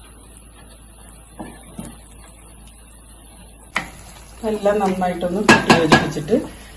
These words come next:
നമുക്കിതൊന്ന് മൂടി കൊടുക്കാം. നന്നായിട്ട് ഇനി തുറക്കേണ്ട ആവശ്യമില്ല കേട്ടോ. അപ്പൊ നന്നായിട്ട് ഫ്ലെയിം നന്നായി കുറച്ച് വെച്ചിട്ടുണ്ട്. ഇനി ഒരു ഇരുപത് മിനിറ്റ് കഴിഞ്ഞിട്ട് നമുക്കിത് ഓഫ് ചെയ്ത് ഇരുപത് മിനിറ്റിന് ശേഷം നമ്മളിത് ഓഫ് ചെയ്തിട്ടാണ് കേട്ടോ.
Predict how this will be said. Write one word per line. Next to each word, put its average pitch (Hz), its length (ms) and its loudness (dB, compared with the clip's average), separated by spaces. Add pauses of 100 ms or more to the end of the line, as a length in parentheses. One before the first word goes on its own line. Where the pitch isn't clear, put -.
(260)
നമുക്കിതൊന്ന് 185 480 0 (220)
മൂടി 175 320 2
കൊടുക്കാം. - 280 0 (380)
നന്നായിട്ട് 196 560 2 (600)
ഇനി 240 120 6 (100)
തുറക്കേണ്ട 175 420 6
ആവശ്യമില്ല 151 400 2
കേട്ടോ. 151 180 4 (300)
അപ്പൊ 202 120 -2 (120)
നന്നായിട്ട് 214 560 4
ഫ്ലെയിം 196 200 0 (120)
നന്നായി 214 580 4
കുറച്ച് 180 320 -2
വെച്ചിട്ടുണ്ട്. 160 480 -2 (480)
ഇനി 294 220 8
ഒരു 247 160 6
ഇരുപത് 208 400 2
മിനിറ്റ് 175 280 2
കഴിഞ്ഞിട്ട് 165 340 6
നമുക്കിത് 165 320 0
ഓഫ് 139 180 -8
ചെയ്ത് 143 160 -12 (1300)
ഇരുപത് 240 340 8
മിനിറ്റിന് 220 380 8
ശേഷം 214 260 8
നമ്മളിത് 208 300 4
ഓഫ് 180 220 -2
ചെയ്തിട്ടാണ് 160 560 4
കേട്ടോ. 151 180 0